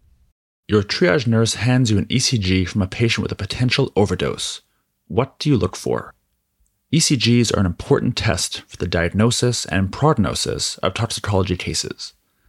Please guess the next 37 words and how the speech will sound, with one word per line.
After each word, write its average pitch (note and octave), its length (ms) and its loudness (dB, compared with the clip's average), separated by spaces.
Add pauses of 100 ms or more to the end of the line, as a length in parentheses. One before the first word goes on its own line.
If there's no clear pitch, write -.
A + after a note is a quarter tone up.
(300)
but A2+ 120 0
they C3 60 4
need D3+ 140 2
to B2 80 -2
be B2+ 180 0
accurately F#2+ 600 0
interpreted. - 680 -6 (1080)
A - 80 -6
Poison D3+ 380 2
Center A2 240 0
study E2+ 360 0
found F2 260 -4
that - 120 -8
one A#2 440 0
in F#2+ 140 -4
four G#2 440 2
referrals E2+ 720 -4 (360)
provided G2 400 2
inaccurate A2 580 -2
E G#2+ 100 -2
C G2 140 -2
G F#2+ 140 0
interpretation - 840 -2 (440)
that - 100 0
was E2 140 -2
clinically B2+ 440 0
significant F#2 680 -2 (420)
or C#3 160 6
would C3 100 2
have A2 120 0
resulted G2 380 2
in G#2 80 2
a G2 80 2
change F#2+ 600 0
in F#2 100 -4
toxicology F#2 600 -2
recommendations. F2 840 -4